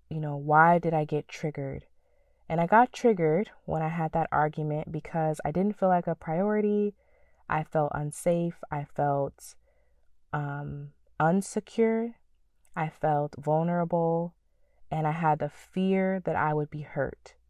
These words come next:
So the root of it was that I had a fear that I would be hurt. But the negative belief systems that were being triggered in my system, the pimple that was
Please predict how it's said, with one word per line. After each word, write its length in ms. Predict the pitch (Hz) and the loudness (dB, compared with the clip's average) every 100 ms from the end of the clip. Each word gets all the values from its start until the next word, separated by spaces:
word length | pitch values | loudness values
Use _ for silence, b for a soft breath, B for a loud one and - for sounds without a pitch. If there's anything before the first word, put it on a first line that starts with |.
| - _ | -20 _
So 180 | - 156 | -8 -4
the 160 | 151 139 | -4 0
root 260 | 175 233 | 2 4
of 140 | 233 226 | 4 2
it 140 | 214 | 0
was 140 | 170 | -2
that 100 | 151 | -2
I 80 | 147 | -2
had 200 | 165 151 | -2 -4
a 80 | 143 | -4
fear 440 | - - 233 240 | -8 -4 0 0
that 140 | 208 - | 0 -2
I 140 | 160 | -2
would 160 | 160 156 | -2 -4
be 120 | 151 | -6
hurt. 460 | - 151 143 - - b b b b | -4 -4 -4 -10 -20 b b b b
But 180 | 160 156 | -2 0
the 120 | 156 | 0
negative 560 | 156 175 190 214 202 165 | 2 2 4 2 0 0
belief 360 | 156 170 220 | 0 0 0
systems 680 | - 180 170 - 147 156 156 | -2 -6 -6 -4 -4 -4 -4
that 240 | 151 147 160 | -4 -4 -4
were 340 | 151 143 143 | -4 -4 -4
being 260 | 160 156 151 | -4 -4 -4
triggered 520 | - 175 156 151 156 | -4 -4 0 0 -2
in 180 | - 147 | -2 -4
my 160 | 135 | -4
system, 680 | 143 - 151 - 160 208 254 - | -6 -4 -4 -2 -4 -2 -4 -8
the 80 | - | -8
pimple 460 | - 214 196 170 | -2 -2 0 0
that 200 | 160 - | 0 -2
was 240 | 151 147 | -2 -4